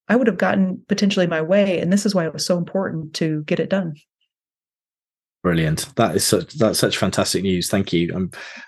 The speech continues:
Speaker 2: I'm, I'm excited, really excited for you. Yes. And people, look out for it, and please, please buy Doctor Amy's book. Um, so, um, yeah, so it's kind of, you men-, you mentioned your website, but if, if any of the listeners would like to reach out to you, and I really hope they,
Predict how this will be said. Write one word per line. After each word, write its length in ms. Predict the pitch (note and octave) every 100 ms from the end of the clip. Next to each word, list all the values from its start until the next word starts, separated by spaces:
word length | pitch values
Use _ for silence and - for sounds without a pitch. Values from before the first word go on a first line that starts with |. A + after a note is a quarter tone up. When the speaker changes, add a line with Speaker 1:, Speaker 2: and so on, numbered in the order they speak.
| -
Speaker 2:
I'm, 160 | A3+ G#3+
I'm 160 | A2+
excited, 420 | G#2 - F#2+ G2+ G#2
really 180 | A2
excited 400 | F2+ G#2 F2+ F2+
for 160 | - F#2
you. 140 | F2+
Yes. 260 | F2+ G#2+ -
And 140 | F#2+
people, 280 | D3 C#3 C#3
look 200 | A#2+ C3+
out 180 | D3 C#3
for 240 | C#3 C3
it, 140 | B2+ B2+
and 180 | A2 A2
please, 320 | B2+ A#2 A2
please 300 | - B2 A2
buy 440 | A2 G#2+ G#2+ G#2+ -
Doctor 260 | G#2+ F#2+
Amy's 300 | F#2 G2 G2
book. 340 | - G2 - - - - - _ _ -
Um, 560 | G#2 F#2+ G2 G2 G#2+ _ _ _ _ _ _ _ _ _ -
so, 380 | - D3 D3 C#3+
um, 400 | D3+ D#3 D#3 D3+ F#2+ - _ _
yeah, 220 | D#3 C3+
so 100 | G#2+ A#2
it's 140 | C3 -
kind 160 | C#3+
of, 100 | A2
you 80 | A#2
men-, 200 | B2 G#2+
you 100 | B2
mentioned 260 | B2 B2+ A2
your 80 |
website, 480 | G#2+ A2+ - G#2+ F#2+
but 140 | A2+ A2+
if, 180 | A2+ -
if 100 | -
any 160 | C3 C3
of 80 |
the 60 | A#2+
listeners 360 | A2+ - A2 A#2
would 120 | G#2+
like 160 | G#2+
to 100 | -
reach 160 | G#2+ G2
out 160 | C#3 C3+
to 120 | C3
you, 60 | A2
and 80 |
I 40 | G#2
really 220 | A2 G#2+
hope 180 | A2 F#2+
they, 280 | G#2 G#2